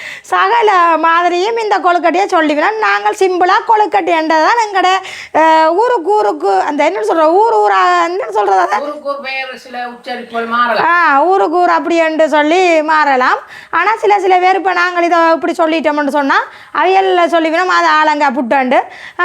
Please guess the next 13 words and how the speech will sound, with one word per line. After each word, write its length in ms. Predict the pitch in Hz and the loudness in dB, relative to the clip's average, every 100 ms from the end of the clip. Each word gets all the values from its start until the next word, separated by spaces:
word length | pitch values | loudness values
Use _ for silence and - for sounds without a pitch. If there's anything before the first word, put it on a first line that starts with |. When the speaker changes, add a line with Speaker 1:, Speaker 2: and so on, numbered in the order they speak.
| 330 | 2
Speaker 1:
அதனால 440 | 320 403 403 381 392 415 403 381 339 339 - | 2 2 0 2 2 2 2 2 2 0 -2
எல்லாமே 680 | 330 381 403 415 403 370 392 415 | 0 2 2 2 0 0 0 2
எல்லா 300 | 392 370 370 370 | 2 2 2 2
உறவுகளுக்காகவும் 920 | 349 339 339 320 320 311 311 311 311 | 2 2 2 0 0 2 2 0 -2
தான் 160 | 359 370 | -2 0
நான் 200 | 339 311 | -2 -2
இந்த 160 | 311 320 359 370 - - | 0 2 0 -2 -12 -12
கொழுக்கட்டையை 460 | - 339 330 311 320 | -2 0 0 0 0
செய்கிறேன். 320 | 285 302 294 277 415 480 - - | 2 0 2 0 -2 -6 -16 -6
நீங்கள் 360 | 339 381 403 | -2 0 0
சொல்ற 320 | 392 349 370 320 | 2 2 2 0
பேர் 260 | 320 320 | 2 2
தான் 240 | 311 392 | 2 0